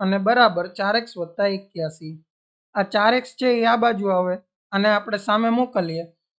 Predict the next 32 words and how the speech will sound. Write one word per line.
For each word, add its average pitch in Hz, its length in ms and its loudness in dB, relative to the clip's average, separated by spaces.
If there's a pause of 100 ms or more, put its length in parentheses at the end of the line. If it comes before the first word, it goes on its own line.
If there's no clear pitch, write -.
(140)
અને 196 180 0
એક્યાસી 214 580 -2
ને 208 100 0
આ 226 120 4
બાજુ, 165 300 -2
તો 165 140 -8
પચીસ 214 500 -6
માઇનસ 240 440 -2
એક્યાસી, 240 580 -4
ચાર 214 220 0
એક્સ 233 220 -6
વત્તા 190 300 -4
ચાર 165 280 -4
એક્સ. 160 160 -10 (520)
અહીંયા 240 240 2
આવશે 233 360 0
છપ્પન 240 520 -2
બરાબર 190 360 0
આઠ 196 340 -2
એક્સ. 151 180 -14 (120)
તો 185 140 -10
એક્સ 233 300 -4
બરાબર 220 320 0
માઇનસ 208 500 -4
છપ્પન 214 260 -6
ના 220 200 -2
છેદમાં 208 460 -8
આઠ, 240 280 -2
તો 180 80 -8
એક્સ 190 320 -8
બરાબર 202 380 -4
માઇનસ 180 680 -2